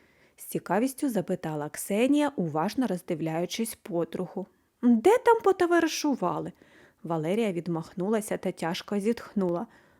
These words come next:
«Не так сталося, як гадалося. Ти ж наче казала, що у вас з нею все було добре». «У тому й річ, що було. А щойно переїхала до них, дитину наче підмінили.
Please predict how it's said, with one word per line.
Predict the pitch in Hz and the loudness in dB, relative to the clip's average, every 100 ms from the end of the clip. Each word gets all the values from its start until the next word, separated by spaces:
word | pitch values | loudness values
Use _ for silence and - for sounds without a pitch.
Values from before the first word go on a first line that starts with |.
| - | 0
«Не | 370 370 | 4 6
так | 339 320 | 6 4
сталося, | - - 480 466 415 311 | 0 4 6 6 4 2
як | 277 277 | 4 6
гадалося. | 240 262 226 170 156 156 190 - 233 - _ _ _ _ _ | 4 4 4 2 0 -2 -6 -8 -12 -12 _ _ _ _ _
Ти | - 381 | 4 6
ж | 330 | 8
наче | 302 285 | 6 4
казала, | 269 262 240 240 226 | 2 4 6 6 4
що | - 240 | 2 4
у | 220 | 6
вас | 220 220 | 4 4
з | |
нею | 220 214 | 2 2
все | 202 - 196 | 0 0 0
було | 175 180 165 | 2 4 4
добре». | 143 165 254 339 339 330 _ _ _ _ _ - | 2 2 2 2 -2 -2 _ _ _ _ _ 6
«У | 523 | 10
тому | 523 494 381 | 12 12 12
й | 262 | 10
річ, | 262 - | 8 2
що | - - 330 | -2 4 6
було. | 311 285 202 240 277 - - - - | 8 8 8 8 6 2 -18 -20 0
А | - | 4
щойно | 330 - 349 339 | 4 6 6 6
переїхала | 349 359 359 349 466 - 233 202 | 6 6 6 6 6 6 4 4
до | 185 202 | 2 2
них, | 196 208 - _ _ | 0 -2 -6 _ _
дитину | 262 226 277 349 427 427 | 2 4 4 4 4 4
наче | 370 220 240 - | 4 2 2 0
підмінили. | 214 208 208 208 208 185 185 180 | -2 0 2 2 2 0 0 -4